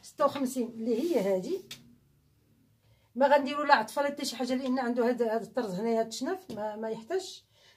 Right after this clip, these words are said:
غادي نعبروا غير الطول ونزيدوا سنتيم ديال الخياطه الفوق، هي، آه، سبعة وخمسين. غنجي لهنا غندير سبعة وخمسين، وملي كنعبر هنا سبعة وخمسين كنهبط هنا ب ستاشر سنتيم،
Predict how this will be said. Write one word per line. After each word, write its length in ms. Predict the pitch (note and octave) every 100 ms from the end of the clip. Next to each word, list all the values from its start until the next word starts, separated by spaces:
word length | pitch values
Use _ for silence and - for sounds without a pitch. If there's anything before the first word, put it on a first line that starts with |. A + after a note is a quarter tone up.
| -
غادي 140 | A#3 C#4
نعبروا 300 | G#3+ A#3 A#3+
غير 120 | F4
الطول 460 | - - C#4+ F#4+ -
ونزيدوا 340 | C4+ B3 B3 B3+
سنتيم 360 | F4+ F4 D#4+
ديال 140 | A3 A#3+
الخياطه 340 | - A#3+ A3+
الفوق، 360 | G#3 F#4+ G4 - _ _ _ _ _ F#3
هي، 300 | A#3 B3 A3+ A3
آه، 760 | A3 G#3+ G#3 G3+ G#3 A3+ A3+ A3+ A3+ - - -
سبعة 300 | - G3+ C#4
وخمسين. 560 | C#4+ A#3+ A#3 C#4 A4+ A4+ - _ _ -
غنجي 260 | B3+ B3 B3
لهنا 300 | A3+ A#3 A3+
غندير 200 | G#3+ G#3+
سبعة 300 | - F#3+ A3
وخمسين، 440 | A3+ G#3 A3+ A#4+ - _ _ -
وملي 220 | B3+ C#4+
كنعبر 340 | C#4 B3+ G#3 A3+
هنا 180 | A#3+ B3+
سبعة 260 | G3 G3+
وخمسين 340 | B3 B3+ C4 A4 A4
كنهبط 320 | C#4+ C4+ A3+
هنا 200 | E4+ G#4+
ب 40 |
ستاشر 360 | - G4 F#4 D4
سنتيم، 440 | C4+ G3+ F#3 E3